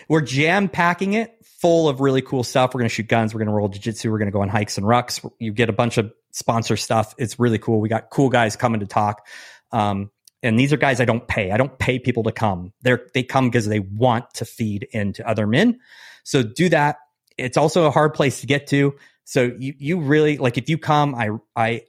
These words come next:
automatically have a level of respect for you. You did the work. I could make it super cheap, super easy to come to, and get a bunch of schmucks. So if you're not a schmuck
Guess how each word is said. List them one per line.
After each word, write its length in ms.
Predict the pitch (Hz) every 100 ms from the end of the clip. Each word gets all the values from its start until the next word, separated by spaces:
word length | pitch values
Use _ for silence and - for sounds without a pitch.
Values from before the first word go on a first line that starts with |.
| -
automatically 680 | 147 151 135 123 120 127 113
have 220 | 113 110
a 40 | 107
level 300 | 113 110 107
of 100 | 104
respect 460 | 104 - 98 -
for 80 | 107
you. 260 | 101 104 - _ _ _ 110 101 -
You 140 | 113
did 240 | 107 110 95
the 80 |
work. 320 | 92 90 - - _ _ -
I 120 | 123
could 200 | - 113
make 180 | 117 110
it 100 | 101
super 300 | - 147 147
cheap, 300 | - 139 135
super 300 | - 131 131
easy 240 | 127 120
to 80 | 113
come 240 | - 110 104
to, 280 | 110 104 104 - - _
and 340 | 120 110 113 104
get 140 | 120
a 20 |
bunch 220 | 107 107
of 60 | 120
schmucks. 360 | - 110 107 -
So 140 | 123
if 100 | 110
you're 80 | 120
not 120 | 120
a 20 |
schmuck 500 | - - 123 107 -